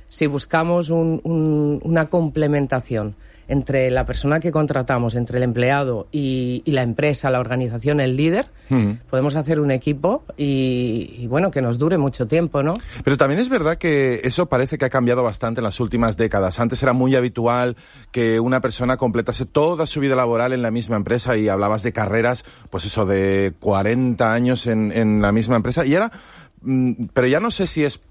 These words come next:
Speaker 2: por lo que estás comentando, porque no existe esa cultura de un liderazgo activo en el que impliques al, al trabajador en,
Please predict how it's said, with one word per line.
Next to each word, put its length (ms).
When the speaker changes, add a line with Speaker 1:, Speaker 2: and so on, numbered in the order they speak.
Speaker 2:
por 120
lo 80
que 80
estás 200
comentando, 480
porque 280
no 180
existe 400
esa 200
cultura 360
de 80
un 140
liderazgo 580
activo 720
en 40
el 140
que 220
impliques 640
al, 340
al 140
trabajador 720
en, 520